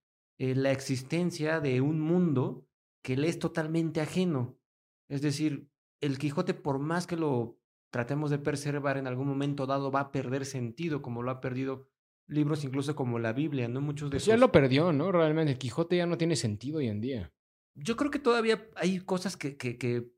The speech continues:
Speaker 1: que un niño nacido, digamos, eh, eh, lo, no sé, pues un niño que de siete años pudiera,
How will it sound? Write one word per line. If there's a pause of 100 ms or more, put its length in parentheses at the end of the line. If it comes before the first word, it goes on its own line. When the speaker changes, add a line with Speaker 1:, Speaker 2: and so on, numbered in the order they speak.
Speaker 1:
que
un
niño
nacido,
digamos, (580)
eh,
eh,
lo,
no
sé,
pues
un
niño
que
de
siete
años (400)
pudiera,